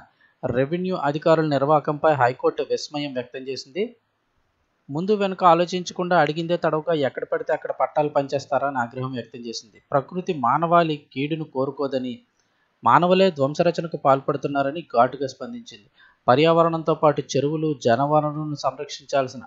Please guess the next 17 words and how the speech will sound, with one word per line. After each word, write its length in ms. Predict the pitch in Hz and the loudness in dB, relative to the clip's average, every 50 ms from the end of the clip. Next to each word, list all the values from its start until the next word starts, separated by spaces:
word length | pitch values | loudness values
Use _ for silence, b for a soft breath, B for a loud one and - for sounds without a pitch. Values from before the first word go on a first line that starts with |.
| - | -18
అధికారులే 600 | 117 113 127 _ 156 151 147 156 175 190 175 - - | -16 -18 -8 _ 2 2 2 2 0 -2 -2 -4 -6
అందుకు 280 | 139 143 151 - - 127 | -12 -12 -12 -12 -8 -6
విరుద్ధంగా 440 | 139 156 156 156 175 170 165 175 | -6 -6 -4 -4 -6 -4 -2 -2
వ్యవహరించడాన్ని 720 | 170 151 151 147 147 147 143 147 147 160 147 147 147 147 _ _ | -2 0 0 0 0 -2 -6 -6 -10 -4 -4 -4 -4 -4 _ _
తీవ్రంగా 420 | 139 135 143 151 151 147 156 151 | 0 0 2 2 0 0 2 2
ఆక్షేపించింది. 600 | 131 127 - - 127 - 131 120 - 120 104 _ _ _ _ _ _ _ _ _ _ _ - | 2 2 0 -10 -10 -10 -12 -20 -20 -20 _ _ _ _ _ _ _ _ _ _ _ _ -4
ఇందుకు 160 | 151 165 156 | -4 -4 0
సంబంధించిన 540 | 147 160 147 156 175 180 185 175 - 180 175 | 2 0 2 2 0 -4 -6 -8 -8 -2 0
వివరాలు 400 | 165 156 160 165 170 170 165 160 - | 0 2 4 4 2 2 2 -2 -6
చూసుకున్నట్లయితే, 680 | 160 156 - - - 156 147 147 - 147 147 147 - 190 214 - b b b b b - | -8 -10 -10 -10 -10 -8 -8 -6 -2 -2 -2 0 0 -2 -4 -4 b b b b b -10
చిత్తూరు 320 | - 160 - - 202 196 | -10 -6 -2 0 0 0
జిల్లా 300 | 185 196 202 196 196 190 | 2 0 2 4 4 4
రేణిగుంట 420 | 180 165 165 175 180 180 185 175 | 4 2 0 -2 -2 -6 -4 -4
మండలం 400 | 185 175 180 175 175 170 175 175 175 160 - _ b b b b _ - | -2 -2 0 -2 0 -2 -2 -4 -4 -14 -18 _ b b b b _ -2
ఎర్రమరెడ్డిపాలెం 840 | 135 143 165 170 175 175 170 165 165 160 175 165 160 160 160 156 | 0 0 0 0 0 -2 -2 -4 0 2 4 4 4 2 -4 -2
గ్రామంలోని 520 | 147 147 147 156 156 156 156 156 147 131 | 2 2 2 2 0 -4 -4 -4 -6 -6
సాగునీటి 680 | 127 - - 139 139 170 175 175 190 190 196 180 196 180 | -8 2 6 8 8 8 8 4 -2 -2 -4 -4 -6 -4